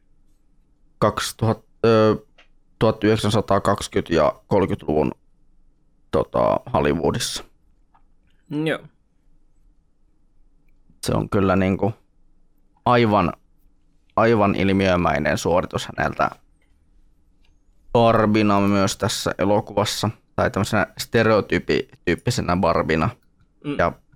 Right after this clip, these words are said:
Speaker 1: on, on Ryan Gosling kans ihan vitun loistava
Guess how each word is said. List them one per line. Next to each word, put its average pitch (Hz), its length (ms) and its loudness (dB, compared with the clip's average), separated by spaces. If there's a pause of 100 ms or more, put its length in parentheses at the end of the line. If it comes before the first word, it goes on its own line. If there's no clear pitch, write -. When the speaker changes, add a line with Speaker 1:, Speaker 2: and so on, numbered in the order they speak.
Speaker 1:
on, - 160 0 (100)
on - 200 2
Ryan 139 320 2
Gosling 98 480 0 (360)
kans 80 300 -2
ihan 101 220 -2
vitun 92 380 -2
loistava - 480 -2